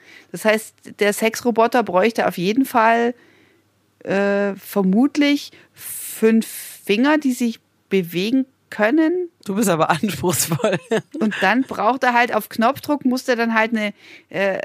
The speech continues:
Speaker 1: ernstzunehmende Erektion haben. Und blöd schauen darf er auch
Speaker 2: Ja,
Speaker 1: nicht.
Speaker 2: aber muss der vielleicht auch ein Kompliment machen dann, oder?
Speaker 1: Er müsste, weiß, er müsste irgendwie intelligent sein. Aber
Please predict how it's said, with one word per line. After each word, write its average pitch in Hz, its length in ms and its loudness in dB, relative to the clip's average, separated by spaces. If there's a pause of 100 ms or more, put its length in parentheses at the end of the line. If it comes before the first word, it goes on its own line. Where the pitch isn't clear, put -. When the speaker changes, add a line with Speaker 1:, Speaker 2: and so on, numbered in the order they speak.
Speaker 1:
ernstzunehmende 226 600 0
Erektion 214 800 -2
haben. 294 520 2 (420)
Und 226 180 -2
blöd 220 260 0
schauen 220 360 2
darf 233 180 2
er 233 180 0
auch 185 220 0
Speaker 2:
Ja, 185 80 4
Speaker 1:
nicht. 170 100 4
Speaker 2:
aber 175 80 2
muss 214 200 -2
der 196 140 0
vielleicht 190 380 0
auch 185 220 2
ein 185 240 -4
Kompliment 185 580 -2
machen 175 300 -2
dann, 165 240 0
oder? 180 400 0
Speaker 1:
Er 208 80 2
müsste, 277 400 0
weiß, 208 320 0
er - 160 -4 (200)
müsste 240 340 0
irgendwie 240 320 2
intelligent 214 680 0
sein. 247 160 0
Aber 202 220 -2